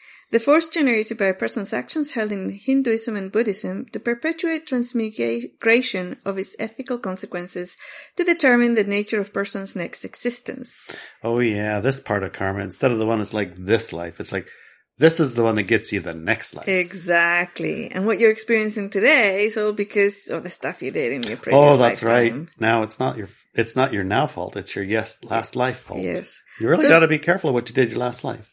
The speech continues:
Speaker 1: Yeah. So basically this one is super disempowering because it takes you out of the present time.
Speaker 2: Right.
Speaker 1: It makes you think that you can only influence your next lifetime, but in this one you're screwed. So there's not,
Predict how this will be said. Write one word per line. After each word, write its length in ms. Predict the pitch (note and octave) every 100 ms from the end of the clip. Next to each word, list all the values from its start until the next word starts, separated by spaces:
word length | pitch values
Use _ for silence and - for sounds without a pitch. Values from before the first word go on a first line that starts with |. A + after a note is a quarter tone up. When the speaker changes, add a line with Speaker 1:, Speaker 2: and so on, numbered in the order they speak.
| -
Speaker 1:
Yeah. 220 | G3 -
So 180 | - A#3+
basically 560 | C4 E4+ E4+ C4 G#3+
this 340 | G3+ A3+ D#4 -
one 440 | G#3+ G3 G3 G3 -
is 200 | G3+ - -
super 400 | - - F4+ E4+
disempowering 800 | A#3+ A#3 A3 G3 G3+ G#3 F#3 E3+
because 500 | F3+ F#3+ G#3+ G#3 G#3
it 140 | A3 -
takes 240 | A#3+ A#3+
you 80 | A#3
out 220 | - G3
of 140 | G3+ G3
the 100 | F#3
present 400 | F#3+ F#3 F#3 F3+
time. 480 | G3+ F3 D#3 E3+ _ _ _ _ -
Speaker 2:
Right. 180 | F3 A3
Speaker 1:
It 40 |
makes 240 | B3 A#3+
you 60 | B3+
think 340 | B3 B3 A#3+
that 300 | - G#3 G3
you 100 | G3+
can 140 | G#3 A#3
only 240 | C#4 D#4
influence 480 | C4 C4 A#3 G3+ G3+
your 80 | F#3+
next 260 | B3+ -
lifetime, 460 | E3 D3+ - F3+ G3+
but 160 | G3+ F3
in 80 |
this 180 | G#3 C4+
one 140 | A#3+ A3
you're 100 | F4+
screwed. 480 | - B3 A3 - -
So 120 | -
there's 140 | G#3
not, 140 | B3